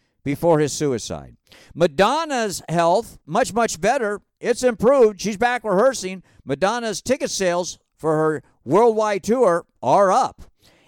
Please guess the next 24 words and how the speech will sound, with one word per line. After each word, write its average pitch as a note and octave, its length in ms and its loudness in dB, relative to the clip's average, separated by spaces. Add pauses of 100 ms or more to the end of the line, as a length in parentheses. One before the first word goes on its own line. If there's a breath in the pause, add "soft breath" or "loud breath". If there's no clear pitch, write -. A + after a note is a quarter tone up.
And G3 460 -2
the F3+ 260 4
general A#3 460 2
consensus G#3+ 880 -2
is F3 240 -2
that E3 220 -2
the D#3+ 160 -4
Maui G#3+ 420 0
fire G3 540 -2
was D#3+ 320 0
caused G3 500 -4
by C#3+ 160 -4
power G3 400 -2
lines F3+ 420 -6 (280 soft breath)
being E3 260 0
blown E3+ 460 -2
down F3 400 -4
due F3 260 2
to D#3 220 -10
seventy F#3 420 -6
mile E3+ 300 -6
an D#3+ 100 -10
hour E3 260 -2
winds D3 540 -4